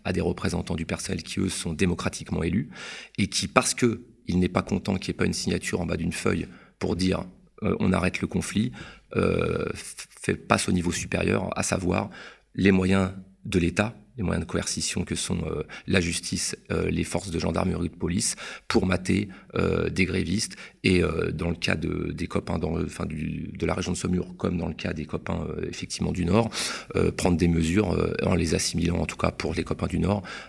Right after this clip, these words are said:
à des terroristes, puisque ces quatre copains-là, en l'occurrence, avaient été, euh, eux, euh, déférés, euh, à la cellule, à la D G S I, à Levallois-Perret.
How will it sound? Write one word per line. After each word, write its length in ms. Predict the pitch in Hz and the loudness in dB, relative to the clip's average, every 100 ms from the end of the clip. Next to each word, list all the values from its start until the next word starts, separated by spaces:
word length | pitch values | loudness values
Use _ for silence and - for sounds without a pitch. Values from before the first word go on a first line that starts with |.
| - | -2
à 140 | 110 87 | 2 4
des 100 | 87 | 4
terroristes, 560 | 87 85 87 104 - | 4 2 2 0 -2
puisque 360 | - 87 - 87 76 73 - | -2 -2 0 0 0 0 -2
ces 180 | - | -4
quatre 220 | - 92 - | 0 -2 -2
copains-là, 400 | - 90 85 85 | -2 0 0 0
en 40 | |
l'occurrence, 440 | 80 - - - | -2 -2 -2 0
avaient 160 | 82 82 | 0 0
été, 320 | 82 - 82 | -2 -2 0
euh, 60 | 82 | 0
eux, 340 | 90 92 76 76 | 0 2 0 -2
euh, 40 | - - - | -6 -12 -6
déférés, 540 | - 82 - 85 87 | -2 -2 0 0 2
euh, 300 | 87 80 80 - - - | 0 0 -2 -4 -12 -10
à 80 | - | -2
la 100 | 92 | 0
cellule, 360 | - 92 90 87 | 2 2 4 4
à 40 | |
la 120 | 85 | 2
D 100 | 87 | 2
G 140 | 90 85 | 2 2
S 200 | 85 - | 0 2
I, 60 | 98 | 2
à 40 | |
Levallois-Perret. 640 | 85 85 82 85 - - | 2 0 0 0 -2 -2